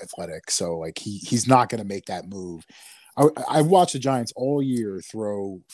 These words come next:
flat passes to Kyle Rudolph, guy who looks like he's running in cement.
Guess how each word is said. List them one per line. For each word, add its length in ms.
flat 380
passes 440
to 160
Kyle 320
Rudolph, 640
guy 240
who 240
looks 180
like 120
he's 140
running 240
in 180
cement. 640